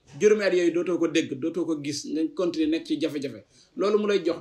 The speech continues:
doy la sax dépasse benn bis. Loolu nit ñi nañ ci yeewu bu baax a baax. Darou Mouhty daal, en tout cas, ñun, suñu dëkk ba, euh, euh, ñun nag politique wuñ, nekkuñ ci benn parti, jàppale wuñ kenn, ñi ngi fi ñu nekk rek.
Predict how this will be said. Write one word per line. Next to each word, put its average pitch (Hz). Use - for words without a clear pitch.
doy 196
la 160
sax 156
dépasse 156
benn 135
bis. -
Loolu 156
nit 165
ñi 143
nañ 143
ci 143
yeewu 127
bu 113
baax 127
a 123
baax. 110
Darou 185
Mouhty 165
daal, 156
en 170
tout 139
cas, 147
ñun, 143
suñu 165
dëkk 151
ba, 107
euh, 139
euh, 143
ñun 165
nag 180
politique 165
wuñ, 156
nekkuñ 156
ci -
benn 151
parti, 143
jàppale 143
wuñ 131
kenn, 131
ñi 147
ngi 143
fi 147
ñu 143
nekk 139
rek. 113